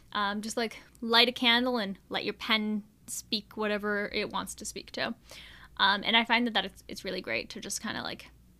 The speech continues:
be in tune with, like, what is happening. And it also allows you to, like, kinda pause and breathe and, like, kinda check in on yourself as the weather starts to get darker and perhaps even a little bit more depressing.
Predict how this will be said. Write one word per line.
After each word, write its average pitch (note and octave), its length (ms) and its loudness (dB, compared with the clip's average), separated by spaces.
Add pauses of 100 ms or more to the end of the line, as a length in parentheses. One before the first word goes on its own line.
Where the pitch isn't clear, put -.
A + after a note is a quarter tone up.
(140)
be G3+ 160 -2
in F#3+ 100 -4
tune F#3 320 -6
with, F3+ 140 -8
like, E3+ 160 -6
what F#3 300 -6
is - 120 -10
happening. G#3 580 -4 (580)
And B3 300 8
it B3 80 0
also D#4+ 260 4
allows A3+ 340 2
you A3+ 60 -4
to, G#3+ 80 -2
like, F#3+ 180 -2
kinda F#3 220 -6
pause G3+ 540 2
and G3 140 -4
breathe F#3+ 340 -2
and, F#3+ 120 -6
like, F#3+ 240 -8 (360)
kinda C4+ 200 4
check - 400 -4 (180)
in A3+ 360 2
on G#3+ 220 -2
yourself G3+ 880 0
as G#3+ 300 10
the A3 120 0
weather G3 320 0
starts - 440 -8
to A3+ 120 -6
get F3+ 240 -4
darker G3+ 460 -2
and G3+ 180 -4 (440)
perhaps A#3 340 2
even G#3 180 -2
a G3+ 60 -2
little F#3+ 200 -2
bit F#3 180 -2
more F#3+ 280 -4
depressing. - 520 -6